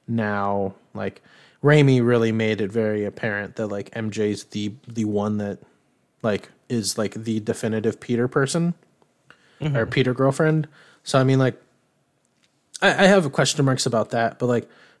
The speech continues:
Speaker 1: the way that some of this works, like, Kingpin, like,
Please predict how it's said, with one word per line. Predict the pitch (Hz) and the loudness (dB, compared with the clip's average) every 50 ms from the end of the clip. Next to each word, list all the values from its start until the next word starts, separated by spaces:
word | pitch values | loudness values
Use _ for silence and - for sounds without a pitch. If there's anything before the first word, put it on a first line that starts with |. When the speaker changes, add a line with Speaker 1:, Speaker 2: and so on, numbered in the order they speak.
| _ - | _ 2
Speaker 1:
the | 160 151 | 2 4
way | 147 156 165 165 165 | 6 6 6 4 4
that | 165 160 151 | 4 2 2
some | - - - 160 156 | 2 2 4 4 4
of | 151 139 131 | 4 2 0
this | 127 - - | -2 -4 -6
works, | 127 120 113 110 123 131 139 143 139 135 135 - - - - - - 131 | -8 -8 -4 0 2 4 4 4 2 0 -2 -4 -4 -4 -4 -4 -2 0
like, | 123 120 113 110 - - - _ _ _ _ _ _ _ _ _ _ | 0 0 0 -2 -6 -14 -20 _ _ _ _ _ _ _ _ _ _
Kingpin, | - - - 185 185 185 180 - - - 175 170 170 170 175 175 180 180 175 165 151 95 135 | -2 2 6 6 8 6 6 4 2 2 4 4 4 4 4 4 2 2 0 0 -4 -4 -2
like, | 139 135 127 131 | 0 0 0 -2